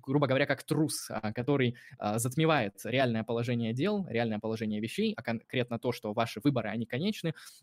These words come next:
Вы это чем-то затмеваете, вы это чем-то, а, вот замазываете, да, вы можете это замазать метафизикой, как делают, например, а, ну, там, христиане, которые верят в спасение души. Вы можете замазать это там рутиной повседневной, то есть там, а, люди есть, которые там полностью погружаются в работу, в семью, во, во,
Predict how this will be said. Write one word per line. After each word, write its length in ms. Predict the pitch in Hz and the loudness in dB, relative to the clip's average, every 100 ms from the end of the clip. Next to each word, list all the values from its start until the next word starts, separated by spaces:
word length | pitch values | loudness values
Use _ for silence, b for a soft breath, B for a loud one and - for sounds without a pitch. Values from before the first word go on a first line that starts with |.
| - | 0
Вы 120 | 170 | 2
это 120 | 196 | 2
чем-то 240 | - 170 123 | 0 0 -2
затмеваете, 580 | - 123 120 202 190 120 | -4 0 2 0 -2 -2
вы 100 | 123 | 0
это 120 | 120 | -2
чем-то, 400 | - 127 117 107 B B B | -4 -4 -2 -4 B B B
а, 400 | 104 101 98 95 | -8 -6 -6 -8
вот 200 | 98 - | -8 -8
замазываете, 800 | 104 143 143 143 180 170 147 131 | -2 2 4 4 2 2 0 0
да, 140 | 131 | 0
вы 80 | 131 | 2
можете 220 | 131 - | 0 0
это 100 | 127 | -2
замазать 340 | 123 131 120 113 | 0 2 2 0
метафизикой, 520 | 117 104 175 170 147 | -2 0 0 2 0
как 140 | 127 117 | -4 -2
делают, 300 | 123 117 110 | 0 0 -2
например, 420 | 107 113 110 107 B B _ - | -4 -2 -2 -2 B B _ -10
а, 80 | - | -4
ну, 100 | 117 | -4
там, 100 | - | -4
христиане, 400 | 117 - 107 101 | -10 -6 -4 -6
которые 260 | - 101 101 | -8 -6 -2
верят 220 | 104 104 | -2 -4
в 40 | |
спасение 360 | - 113 113 104 | -4 -4 -2 -4
души. 260 | 110 113 - B B | -6 -10 -12 B B
Вы 80 | |
можете 220 | 156 - 123 | 2 4 2
замазать 360 | 127 135 113 | 4 4 0
это 120 | 107 - | -4 -4
там 160 | 104 | 2
рутиной 460 | 123 165 156 170 156 | 4 4 2 0 0
повседневной, 640 | 143 - 123 127 127 117 | -2 -4 -2 0 2 0
то 100 | 110 | -2
есть 180 | 101 - | -4 -4
там, 200 | 104 101 B B B - | -4 -4 B B B -8
а, 180 | 98 | -2
люди 260 | 107 147 123 | 2 4 4
есть, 240 | 113 117 | 2 0
которые 300 | - 117 110 | -4 -2 -2
там 120 | 107 107 | -2 -2
полностью 340 | 127 117 - | 0 0 -4
погружаются 520 | 110 113 113 107 - | -6 -2 0 0 -2
в 40 | 110 | 0
работу, 500 | 117 135 170 156 120 | 2 4 4 2 0
в 60 | |
семью, 680 | - 127 123 131 175 175 139 | -2 2 2 4 2 4 2
во, 100 | 110 | 0
во, 160 | 107 123 | -2 -4